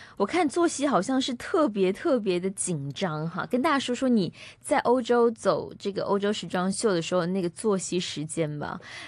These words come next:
给大家听听看哈。如果你想成为模特，特别是想去欧洲走秀的话，你的工作状态、你的生活状态是怎么样的？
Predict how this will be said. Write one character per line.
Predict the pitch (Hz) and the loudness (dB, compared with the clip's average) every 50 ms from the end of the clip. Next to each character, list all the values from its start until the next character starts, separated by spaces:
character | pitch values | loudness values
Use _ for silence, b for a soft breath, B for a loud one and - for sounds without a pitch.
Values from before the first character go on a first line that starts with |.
| B _ _ - | B _ _ 2
给 | 294 294 | 2 2
大 | 285 247 | 4 4
家 | 247 233 226 | 0 0 0
听 | - 226 220 | 2 0 0
听 | 208 226 214 220 | 2 2 0 0
看 | 226 247 208 170 170 | 0 -2 -2 0 0
哈。 | 165 170 | 0 0
如 | 175 233 | 0 2
果 | 254 285 | 2 2
你 | 294 277 | 2 2
想 | 269 - 240 175 156 | 2 2 0 -2 -2
成 | - - 175 | -2 -2 -2
为 | 160 165 | -2 0
模 | 170 160 147 143 | 0 -2 -2 -2
特， | 160 - - 202 190 | -2 -2 -2 -4 -2
特 | - 240 | -2 0
别 | 226 208 | 0 0
是 | 208 - 226 | 0 -2 -4
想 | - 185 165 - 175 | -4 -4 -6 -6 -8
去 | - - - | -8 -4 0
欧 | 196 196 202 | 2 2 2
洲 | - 208 196 202 | 2 0 -2 0
走 | 196 - 170 - | 0 -2 -4 -4
秀 | 160 - 226 202 180 | -2 -4 -2 -2 -2
的 | 156 160 | -2 -4
话， | - - 180 - B B B B B B B B | -2 -2 -4 -4 B B B B B B B B
你 | 220 226 220 202 170 - | 4 6 6 6 6 4
的 | - 170 160 156 170 160 b b b b - | 4 6 6 6 4 0 b b b b 2
工 | - 233 240 254 | 4 4 4 4
作 | 247 - 247 180 160 | 4 2 2 2 2
状 | - 202 180 160 160 | 2 2 2 2 0
态、 | 160 - 185 - - - - - | -2 -2 -2 -2 -2 -4 -8 -4
你 | 185 180 | -2 0
的 | 156 170 | 2 2
生 | 175 - 214 214 | 2 2 0 0
活 | 214 202 151 | 2 0 0
状 | - 196 170 147 156 | 0 0 -2 -2 -2
态 | - 185 156 | -4 -4 -4
是 | 147 - 151 | -4 -6 -8
怎 | - 127 | -10 -10
么 | 135 143 | -8 -8
样 | 147 151 147 - - | -8 -8 -10 -10 -12
的？ | - | -14